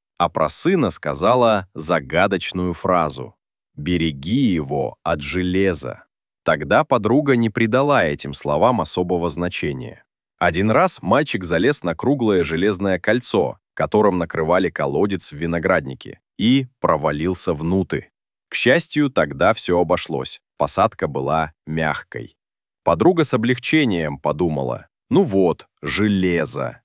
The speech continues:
и все обошлось». Она вздохнула и продолжала жить в мытарствах, ведь родственники таки украли ее паспорт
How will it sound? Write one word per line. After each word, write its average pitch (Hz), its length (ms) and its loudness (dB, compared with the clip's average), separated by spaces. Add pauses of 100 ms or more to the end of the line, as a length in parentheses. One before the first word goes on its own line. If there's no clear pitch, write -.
(180)
и 110 100 -2
все 185 260 0
обошлось». 160 680 -2 (500)
Она 107 240 2
вздохнула 151 800 2 (160)
и - 100 0
продолжала 95 720 2
жить 95 320 -2
в 73 100 -10
мытарствах, - 960 -4 (220)
ведь 85 260 -2
родственники 85 680 -2
таки 104 500 -2
украли 101 640 2
ее 76 420 -2
паспорт - 720 -2